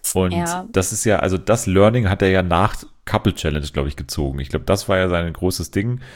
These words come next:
Speaker 1: wo er eben als maskuliner Mann und so beleidigt, oder was heißt beleidigt, er bezeichnet wurde und, äh, für sein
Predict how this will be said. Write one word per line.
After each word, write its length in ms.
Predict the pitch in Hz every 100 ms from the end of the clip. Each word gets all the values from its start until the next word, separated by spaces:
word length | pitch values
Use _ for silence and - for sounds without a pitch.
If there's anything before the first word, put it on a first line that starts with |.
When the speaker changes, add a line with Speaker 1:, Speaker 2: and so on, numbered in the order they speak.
| - -
Speaker 1:
wo 180 | 92
er 100 | 92
eben 200 | 82 87
als 140 | 78 80
maskuliner 480 | 87 - 90 87 80
Mann 200 | 87 98
und 80 |
so 100 | 87
beleidigt, 560 | 73 73 78 117 - -
oder 200 | - -
was 100 | -
heißt 120 | - -
beleidigt, 300 | 80 92 76
er 60 |
bezeichnet 540 | - - 67 104 113 101
wurde 380 | 107 113 127 131 - - -
und, 380 | 82 87 82 -
äh, 240 | 76 78
für 180 | - 90
sein 480 | 82 76 80 80